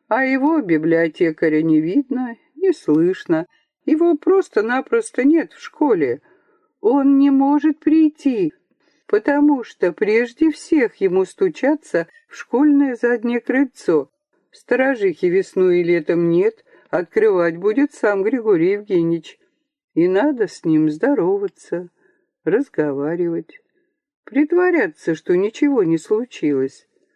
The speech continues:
Да Шурке не поднять глаз, не посмотреть на Григория Евгеньевича. Как он глянет, так им обоим станет совестно. Шурке уже сейчас жарко,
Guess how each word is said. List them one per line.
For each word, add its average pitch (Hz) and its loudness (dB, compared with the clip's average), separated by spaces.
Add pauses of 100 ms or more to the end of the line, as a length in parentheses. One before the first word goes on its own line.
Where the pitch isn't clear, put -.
(600)
Да 214 0
Шурке 226 -2
не 220 0
поднять 226 -2
глаз, 233 -2 (320)
не 277 2
посмотреть 302 0
на 202 -2
Григория 240 0
Евгеньевича. 208 -2 (280)
Как 262 -4
он 185 2
глянет, 240 -2
так 320 -2
им 208 0
обоим 190 0
станет 151 -2
совестно. 151 -2 (600)
Шурке - -2
уже 175 0
сейчас 226 -2
жарко, 156 -2